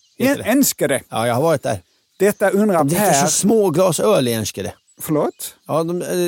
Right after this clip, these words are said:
Speaker 1: de, jag var där med skolmusikkåren. Det här var ju alltså, då gick jag tvåan på gymnasiet. Då åkte vi på, till Ensk-, Enskede.
Speaker 2: Kan det vara för att ni var sexton år som ni fick små glas öl?
Speaker 1: Nej,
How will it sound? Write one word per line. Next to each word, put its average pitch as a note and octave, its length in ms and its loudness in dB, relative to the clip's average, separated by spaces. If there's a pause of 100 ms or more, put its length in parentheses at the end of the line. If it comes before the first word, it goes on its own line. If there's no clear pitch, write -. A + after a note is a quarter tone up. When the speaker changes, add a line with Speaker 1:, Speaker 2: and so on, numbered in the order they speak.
Speaker 1:
de, E3 320 -4
jag D#3+ 180 0
var F3 60 -2
där G3 100 0
med F3 100 -2
skolmusikkåren. E3 680 0
Det C3+ 60 2
här C#3 120 0
var E3 100 2
ju D#3 180 4
alltså, C3+ 540 2
då A#2 140 -2
gick B2+ 140 -2
jag A#2+ 80 -4
tvåan A#2+ 260 -2
på A2+ 100 -2
gymnasiet. B2 540 -2 (520)
Då C3 80 -6
åkte A2+ 160 -6
vi C3 120 -4
på, B2 380 -6 (120)
till - 120 -6
Ensk-, G#2 400 -6
Enskede. A#2+ 440 -2 (240)
Speaker 2:
Kan F3 100 -4
det A3 60 0
vara A#3 180 4
för - 180 -4
att E3 80 -8
ni F#3+ 80 -8
var F3+ 100 -2
sexton A#3 480 -2
år F3+ 200 2
som - 220 -4
ni F3+ 80 -4
fick - 220 -12
små F4+ 300 -2
glas C4 260 -2
öl? - 320 -8
Speaker 1:
Nej, F3+ 260 -2